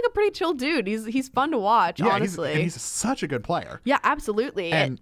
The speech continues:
Speaker 1: And, yeah, and
Speaker 2: and
Speaker 1: having, having his support, Zeyzal, oh my word.
Speaker 2: Zeyzal's so much fun to watch.
Speaker 1: He's a lot of fun. I mean, last night's matchup especially was just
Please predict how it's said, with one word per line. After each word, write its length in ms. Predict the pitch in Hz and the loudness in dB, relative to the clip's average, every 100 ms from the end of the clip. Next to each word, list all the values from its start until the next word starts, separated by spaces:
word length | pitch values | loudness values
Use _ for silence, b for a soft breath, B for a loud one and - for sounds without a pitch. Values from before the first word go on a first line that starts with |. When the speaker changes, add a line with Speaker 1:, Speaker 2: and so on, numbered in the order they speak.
| _ | _
Speaker 1:
And, 160 | 175 | -10
yeah, 340 | 196 254 180 101 | 0 2 2 2
and 120 | - 214 | 0 4
Speaker 2:
and 80 | 220 | 4
Speaker 1:
having, 340 | 220 226 226 220 | 2 0 0 -4
having 440 | - 247 262 247 | 0 2 2 -2
his 280 | 226 226 247 | -2 0 0
support, 540 | - 233 - 226 269 | 0 -2 0 2 2
Zeyzal, 540 | 208 185 196 277 415 494 | 0 0 0 2 2 2
oh 100 | 247 | 0
my 180 | 277 165 | 0 0
word. 380 | 175 220 160 131 | 2 2 2 -2
Speaker 2:
Zeyzal's 500 | 113 160 220 107 90 | -2 -2 -2 -6 -6
so 340 | - - 156 | -4 0 0
much 200 | 156 98 | 0 -4
fun 180 | - 113 | -6 -6
to 80 | 92 | -6
watch. 200 | 62 53 | -8 -2
Speaker 1:
He's 160 | 254 392 | 0 2
a 40 | |
lot 300 | 311 247 285 | 2 2 2
of 80 | 311 | 0
fun. 180 | - 214 | 2 2
I 100 | 226 | 4
mean, 360 | 233 240 233 202 | 2 2 0 -2
last 360 | 240 262 330 254 | 2 2 2 0
night's 280 | 240 262 | 0 -2
matchup 440 | - 208 190 - 180 | -2 -2 -2 -4 -6
especially 680 | 185 - - 202 - 185 160 | -6 -8 -6 -6 -4 -4 -4
was 300 | 165 185 180 190 | -4 -4 -6 -12
just 440 | - - 214 202 | -6 0 0 0